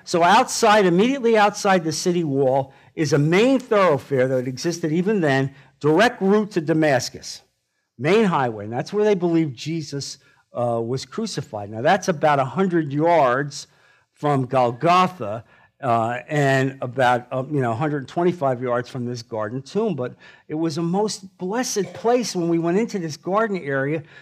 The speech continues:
because it's run by the Anglican Church, and they have volunteer ministers from all over the, the United States now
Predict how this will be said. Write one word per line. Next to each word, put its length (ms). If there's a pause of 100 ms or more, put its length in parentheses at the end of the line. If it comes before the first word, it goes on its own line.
(120)
because 260
it's 160
run 240
by 200
the 160
Anglican 420
Church, 420 (300)
and 220
they 80
have 200
volunteer 600
ministers 640
from 220
all 160
over 260
the, 160
the 540
United 380
States 420
now 380